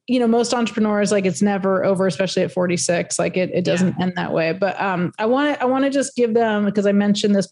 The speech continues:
Speaker 1: podcast and I think this guy is great, Alex Charfen. Um, if you go back to September twenty twenty-two, it's episode eighty-eight, How We Entrepreneurs Are Changing the World with Alex Charfen. Um, so good. It's so good and very inspiring. And, and basically,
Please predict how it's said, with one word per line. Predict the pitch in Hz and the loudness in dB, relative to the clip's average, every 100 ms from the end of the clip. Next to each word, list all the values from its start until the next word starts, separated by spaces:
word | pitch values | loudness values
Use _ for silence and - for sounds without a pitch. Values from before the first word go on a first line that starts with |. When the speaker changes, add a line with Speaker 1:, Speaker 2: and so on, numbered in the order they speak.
| - | -6
Speaker 1:
podcast | 196 190 190 185 | -6 -2 -2 -2
and | 190 | -2
I | |
think | 180 196 | -2 -2
this | 190 - | -2 -2
guy | 185 | 0
is | 185 | 0
great, | 165 185 - | 0 0 0
Alex | 185 185 - | -2 -2 -4
Charfen. | 196 190 196 185 185 - - - - | -2 -2 0 0 0 -2 -20 -14 -6
Um, | 214 208 | 0 0
if | 208 | 2
you | 220 | 2
go | 233 | 4
back | 240 226 - | 2 -2 -4
to | - 226 | -2 0
September | 208 214 - 220 214 | 2 -2 -2 0 2
twenty | 202 208 202 | 2 2 0
twenty-two, | 185 202 190 - 226 220 214 202 | 0 0 0 0 2 4 4 2
it's | 202 | 0
episode | 185 - 196 | -2 -2 0
eighty-eight, | 190 190 190 190 - - - | 2 2 2 2 0 -8 -12
How | - 240 | -2 0
We | 240 233 | 2 2
Entrepreneurs | 208 202 - 202 190 185 | 2 0 2 2 2 0
Are | 190 | -2
Changing | 175 - 196 185 190 | -2 -2 0 2 2
the | 190 | 2
World | 180 175 175 | 2 0 0
with | 175 | 0
Alex | 165 160 | -2 -2
Charfen. | - 208 202 220 208 208 - - - | -2 -2 0 0 2 0 -4 -14 -6
Um, | 190 180 | -4 -2
so | 165 - 269 | -2 0 2
good. | 220 190 165 202 214 | 4 2 2 0 -2
It's | 208 202 | -2 0
so | 226 | 0
good | 202 190 190 | 2 2 2
and | 185 185 | 2 2
very | 196 196 | 2 2
inspiring. | 185 - 185 185 185 190 | 0 0 -2 0 0 0
And, | 185 - | -2 -2
and | 202 196 | 0 2
basically, | 220 240 202 190 185 180 | 2 0 0 2 2 0